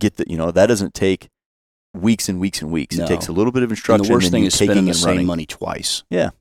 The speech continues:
Speaker 2: So if you go through, and, and basically what I ended up doing is I had to spend money two, three times when I started, which is why it got so expensive. So, hey, we gotta go. We gotta have stuff to,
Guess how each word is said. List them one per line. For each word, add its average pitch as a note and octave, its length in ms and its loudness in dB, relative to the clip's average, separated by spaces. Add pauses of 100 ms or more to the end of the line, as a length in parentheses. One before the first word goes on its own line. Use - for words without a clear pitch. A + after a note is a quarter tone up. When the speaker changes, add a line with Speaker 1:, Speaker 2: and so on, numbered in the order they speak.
(300)
Speaker 2:
So G2+ 140 2
if F#2+ 140 -2
you A#2 80 4
go A#2 160 2
through, F#2 440 -2
and, F#2+ 200 -2
and F#2 220 -2 (100)
basically G2 340 0
what E2+ 160 -4
I F2 140 -4
ended E2+ 200 -6
up - 120 -16
doing F2 260 -8
is D#2+ 140 -8
I E2+ 80 -4
had F2 100 -6
to E2+ 60 -6
spend E2+ 280 -4
money E2+ 220 -4
two, - 260 -8
three E2+ 240 -12
times E2+ 480 -8
when D2+ 120 -14
I - 80 -12
started, - 420 -14 (380)
which G2+ 160 -4
is E2+ 100 -8
why E2+ 160 -4
it D#2+ 60 -8
got B1+ 160 -8
so - 160 -4
expensive. - 500 -8
So, E2+ 320 -4 (320)
hey, F2+ 140 0
we F2+ 100 -2
gotta F2+ 180 -2
go. G#2+ 280 2
We F2+ 100 -2
gotta F2+ 160 -2
have F2 180 -4
stuff - 280 -4
to, E2 360 -6